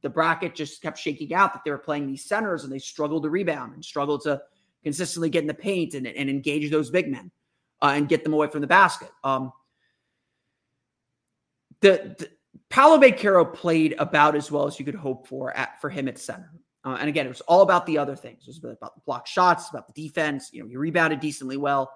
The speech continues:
It, it was about the other things with Paolo. It was about his defense and everything else. Um, the U S did not lose because, because of Paolo's play at center. The U S lost because they had to play Paolo at center.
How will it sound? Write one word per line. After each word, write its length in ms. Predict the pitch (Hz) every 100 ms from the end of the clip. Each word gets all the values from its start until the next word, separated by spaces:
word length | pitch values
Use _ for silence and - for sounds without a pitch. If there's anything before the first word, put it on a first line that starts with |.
| _ _ _ -
It, 120 | 156
it 40 | 190
was 120 | 180
about 240 | 214 226
the 120 | 214
other 180 | 175 170
things 260 | 160 151 143
with 140 | 131
Paolo. 240 | - 120 120
It 40 |
was 100 | -
about 240 | 143 165 147
his 160 | 156
defense 360 | 147 131 135 127
and 120 | 123
everything 360 | 120 127 - 139
else. 320 | - - - _ -
Um, 380 | 147 135 135 - _ _ _ _ _ _ _ _ _ _ _ _ _ _ _ _ _ _ _ _ _ _ _ _ _ _ _ _ _ _ _ _ _ _ _ -
the 100 | 202
U 160 | 277 294
S 160 | -
did 140 | 226 196
not 240 | 185 170
lose 220 | 156 151
because, 320 | 147 160 143 - _ _ _ -
because 320 | 165 170 151
of 80 | -
Paolo's 460 | - 165 156 147
play 320 | - - 135 127
at 80 |
center. 360 | - 117 - - _ _ _ _
The 80 | 226
U 180 | 262 294
S 200 | 226 -
lost 260 | 196 180
because 260 | 175 156 151
they 120 | 147
had 360 | 180 160 147 -
to 60 |
play 180 | - 123
Paolo 400 | - 98 101 -
at 80 | 135
center. 340 | - - 185